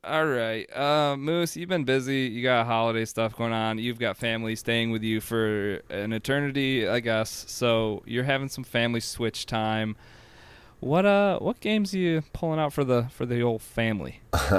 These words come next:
Speaker 2: This actually was the only weekend we had off between Thanksgiving and New Year's.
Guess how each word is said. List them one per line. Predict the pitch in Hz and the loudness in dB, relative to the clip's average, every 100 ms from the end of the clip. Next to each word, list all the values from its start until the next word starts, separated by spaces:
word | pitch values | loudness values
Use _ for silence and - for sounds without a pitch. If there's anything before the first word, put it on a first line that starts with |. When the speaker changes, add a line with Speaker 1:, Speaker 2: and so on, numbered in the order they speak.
| 85 | 2
Speaker 2:
This | 95 101 101 | 2 2 8
actually | 101 95 101 | 8 8 4
was | 87 85 | 4 2
the | 85 87 | 0 0
only | 95 95 90 85 | 0 -2 0 0
weekend | 87 85 92 82 | 0 0 -2 -4
we | 80 | -2
had | 85 78 | 0 2
off | 73 80 - - - - - | 4 2 0 -16 -20 -12 -6
between | 82 - 85 78 | -6 -4 -4 -4
Thanksgiving | - 82 - 85 80 78 71 | -4 -4 -4 -4 -4 -4 -6
and | 67 | -6
New | 73 | -6
Year's. | 73 71 78 | -6 -6 -8